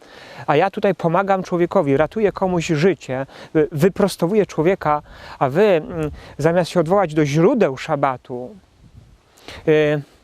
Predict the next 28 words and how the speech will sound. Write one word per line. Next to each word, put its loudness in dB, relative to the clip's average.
odwołujecie 2
się 0
do 4
jakichś, 0
y, 2
swoich -2
nakładek, 0
y, -4
na 2
szabat”. -4
Y, 4
więc 2
jestem 2
oburzony 2
na 0
tego 0
przełożonego 0
synagogi. -2
A 2
z 0
drugiej 2
strony 2
teraz 0
trzeba 0
poszukać -2
samego 0
siebie, 0
nie? 0